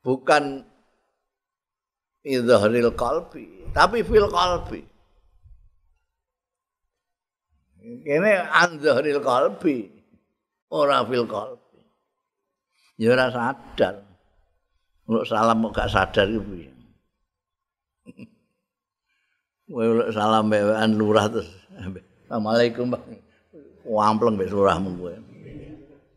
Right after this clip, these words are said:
Salam kok gak ngingeti ra apa, ora sadar. Kowe ngomong apa?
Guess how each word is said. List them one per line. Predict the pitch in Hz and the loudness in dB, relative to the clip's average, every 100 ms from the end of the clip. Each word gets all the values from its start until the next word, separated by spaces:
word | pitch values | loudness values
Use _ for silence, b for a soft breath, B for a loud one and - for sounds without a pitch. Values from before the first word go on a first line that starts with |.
| _ | _
Salam | - 101 117 120 113 | -10 -2 0 2 0
kok | 110 | -2
gak | 107 104 | -4 -2
ngingeti | 117 110 117 117 127 | 0 2 2 0 0
ra | 117 107 | 2 2
apa, | - 156 135 131 208 - _ - | 2 0 0 -6 -8 -12 _ -4
ora | 117 117 117 | 0 2 2
sadar. | 110 113 113 98 87 92 92 _ _ _ _ _ _ _ _ _ _ _ _ _ _ | 0 2 2 2 -2 -10 -20 _ _ _ _ _ _ _ _ _ _ _ _ _ _
Kowe | 143 | -2
ngomong | 143 151 147 151 | 0 2 2 2
apa? | 151 180 | 0 -2